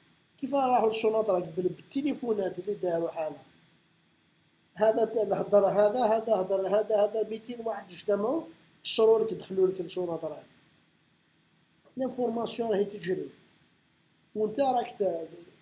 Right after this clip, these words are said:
راك تهضر لي، تقول لي مثلا: "لا، لا، الا ما نقدرش نحاميه هكذا بلانفورماسيون هذاك ما تقدرش".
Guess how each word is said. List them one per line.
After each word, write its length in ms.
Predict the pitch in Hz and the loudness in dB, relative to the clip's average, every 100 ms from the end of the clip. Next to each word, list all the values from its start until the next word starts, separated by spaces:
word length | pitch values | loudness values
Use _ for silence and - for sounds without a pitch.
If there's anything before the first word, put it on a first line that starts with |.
| _ _ _ _ - | _ _ _ _ -14
راك 120 | 185 | -10
تهضر 300 | 185 170 165 | -6 -6 -6
لي، 460 | 170 220 190 165 151 - | -4 -2 -2 -4 -8 -10
تقول 140 | 175 170 | -10 -6
لي 80 | 175 165 | -6 -6
مثلا: 320 | 170 170 180 165 _ _ _ _ _ _ _ _ _ _ | -8 -8 -10 -14 _ _ _ _ _ _ _ _ _ _
"لا، 380 | 262 285 285 240 | -4 0 2 2
لا، 240 | 190 156 139 - _ _ _ _ - | 0 -2 -10 -18 _ _ _ _ -10
الا 120 | 240 | -2
ما 140 | 254 254 | 0 0
نقدرش 480 | - 175 220 214 214 | -2 4 4 4 0
نحاميه 580 | - 226 220 208 185 | -2 -2 2 2 2
هكذا 260 | 196 196 170 | 0 0 -4
بلانفورماسيون 840 | - 185 185 202 190 196 190 196 | -2 -2 -2 -2 -4 -4 -4 -4
هذاك 220 | 196 254 202 | -4 -6 -8
ما 100 | 190 | -10
تقدرش". 720 | - 175 311 277 165 - | -10 -6 0 2 0 -2